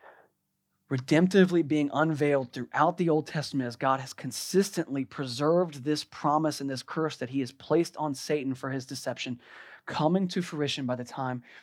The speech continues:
we get to Luke chapter one, ultimately finding its fulfillment in this child who is to be born to this virgin woman, Mary,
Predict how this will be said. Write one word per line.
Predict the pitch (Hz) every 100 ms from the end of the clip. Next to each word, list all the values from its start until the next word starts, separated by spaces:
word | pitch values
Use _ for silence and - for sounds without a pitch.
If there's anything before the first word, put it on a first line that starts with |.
| -
we | 127
get | 120 120
to | 131
Luke | 113 120
chapter | - - 117 113
one, | 107 107 104 _ - _ _ - - _ _ _ -
ultimately | 151 - 160 147 135
finding | - 127 127 123
its | 117
fulfillment | - 120 - 127 120 113 - _ _ - -
in | 123
this | 117
child | - - 127 139 147 139
who | 139
is | 131
to | -
be | 123
born | 117 123 131 139
to | -
this | 120 117
virgin | 120 123 127 143 131
woman, | 120 120 113
Mary, | 110 110 107 110